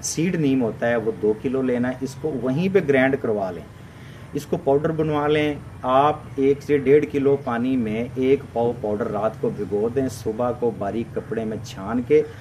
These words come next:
सौ लीटर पानी में मिलाएं और टंकियों में डाल के spray करें। हर टंकी में आपने सिर्फ एक चम्मच लाजमी डालना है। तो ये हर दस दिन के बाद आप करेंगे।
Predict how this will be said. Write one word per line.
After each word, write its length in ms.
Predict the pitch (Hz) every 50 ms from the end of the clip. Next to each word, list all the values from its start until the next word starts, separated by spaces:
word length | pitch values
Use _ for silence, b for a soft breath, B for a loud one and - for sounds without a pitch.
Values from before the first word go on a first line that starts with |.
| B B B B B
सौ 280 | - - - 147 165 151
लीटर 280 | 143 135 135 123 120
पानी 340 | - - 117 113 113 117 117
में 120 | 113 113
मिलाएं 500 | 110 104 101 98 104 107 117 120 127 127 - - 110
और 260 | 110 113 107 107 - -
टंकियों 340 | 104 101 95 101 113 113 113
में 160 | 113 110 95
डाल 200 | 98 98 107 107
के 120 | 104 113 104
spray 340 | - - - 107 113 123
करें। 340 | 117 - 139 131 135 139 139 - B B B B B - - - -
हर 100 | 143 156
टंकी 380 | 156 - 131 123 120 113 120
में 140 | 117 117 113
आपने 500 | 107 107 101 98 95 - 110 110 107 110
सिर्फ 500 | 110 - - 127 135 160 160 - - -
एक 160 | 113 107 -
चम्मच 360 | - - 104 98 101 101 - 98
लाजमी 420 | 90 85 85 85 82 85 85 82
डालना 280 | 80 80 78 78 78 80
है। 220 | 80 80 76 - - - - - - - - - - - - - - - - - - B B B B B B B B B B 202
तो 40 |
ये 400 | 202 160 165 185 190 202 196 - - 214 - -
हर 260 | - - 185 190 165
दस 260 | - 131 143 139 -
दिन 180 | 139 135 120 107
के 100 | 110 113
बाद 280 | 95 104 101 98 92 -
आप 240 | 104 101 101 - - -
करेंगे। 440 | 113 120 131 135 143 151 160 156